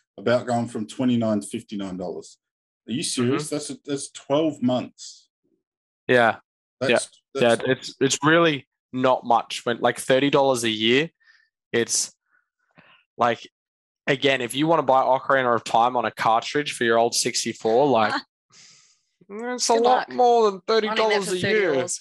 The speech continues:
Speaker 3: Exactly.
Speaker 2: You could pay this online subscription service for, like,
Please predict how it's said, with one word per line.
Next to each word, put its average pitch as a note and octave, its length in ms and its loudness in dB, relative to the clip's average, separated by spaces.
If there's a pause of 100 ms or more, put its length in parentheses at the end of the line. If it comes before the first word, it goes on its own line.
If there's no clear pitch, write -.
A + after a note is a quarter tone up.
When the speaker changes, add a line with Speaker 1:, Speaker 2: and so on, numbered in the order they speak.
(120)
Speaker 3:
Exactly. F#3 560 -2 (160)
Speaker 2:
You D#3+ 120 0
could G3+ 180 0
pay G#3 220 2
this G3+ 160 -4
online G3 360 2
subscription F3 680 -2
service E3+ 440 0
for, - 160 -2
like, D3+ 240 0